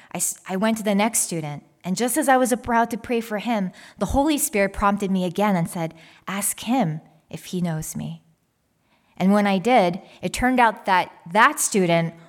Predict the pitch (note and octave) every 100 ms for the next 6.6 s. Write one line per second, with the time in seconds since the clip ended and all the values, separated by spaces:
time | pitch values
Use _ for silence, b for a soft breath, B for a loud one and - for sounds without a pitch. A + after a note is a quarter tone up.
0 | B F#3 F#3+ - F#3+ E3 G#3+ B3+ G3+ F#3
1 | - F#3 G3+ A#3+ B3+ G#3 F#3+ F#3 - A#3
2 | - G#3+ - G3 E3+ - G3 F#3+ D#3+ -
3 | - b b b - F#3+ G3 A#3 A3 C#4+
4 | - A3 C#4+ - A#3+ - F3+ E3 E3 B
5 | B _ G#3 G3 - G#3 F3 F#3 E3+ E3
6 | - D#3 - D3 D3+